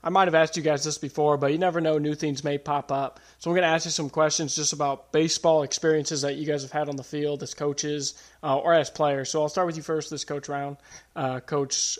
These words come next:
Art. Tell us about the wildest, craziest, most memorable moment that you've personally had on a ball field before.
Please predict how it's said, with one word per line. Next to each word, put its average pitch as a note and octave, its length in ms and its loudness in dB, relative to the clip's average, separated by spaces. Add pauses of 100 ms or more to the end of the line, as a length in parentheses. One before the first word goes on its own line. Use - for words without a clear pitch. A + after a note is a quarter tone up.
Art. C#3 400 -6 (380)
Tell G#3+ 160 6
us A#3+ 140 4
about G3+ 300 6
the E3 100 2
wildest, F3 920 6
craziest, E3 840 0
most D3+ 320 0
memorable D#3+ 880 2 (320)
moment D3 480 4
that C3+ 100 -2
you've D3+ 260 -4
personally D#3 380 -2
had D3 180 -2
on C#3+ 100 -6
a C3 40 -6
ball C3+ 220 -4
field C3 220 -10
before. B2+ 420 -14